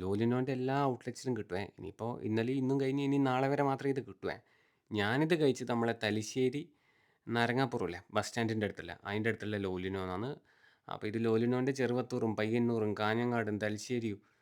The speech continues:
പിന്നെ എവിടെയുള്ള, ആ, എല്ലാ ഔട്ട്ലെറ്റ്സിലും കിട്ടും. അങ്ങനെ ആടുന്ന് ഏകദേശം ഒരു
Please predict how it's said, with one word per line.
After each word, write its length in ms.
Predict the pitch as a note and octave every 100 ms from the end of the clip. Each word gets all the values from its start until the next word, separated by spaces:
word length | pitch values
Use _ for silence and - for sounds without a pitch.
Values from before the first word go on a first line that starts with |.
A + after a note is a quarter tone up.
| _ _
പിന്നെ 140 | G2+ G#2+
എവിടെയുള്ള, 300 | G#2 G#2+ G#2+ A2 _ _ _ _ _ _ - - -
ആ, 200 | - F#2
എല്ലാ 220 | G#2+ A#2+ D3
ഔട്ട്ലെറ്റ്സിലും 460 | C#3+ C3+ C3+ C#3 A2+
കിട്ടും. 260 | - - _ _ _ _
അങ്ങനെ 260 | G#2+ D3 F3+
ആടുന്ന് 280 | E3+ F3 F#3+
ഏകദേശം 320 | F3+ F3+
ഒരു 80 | F3+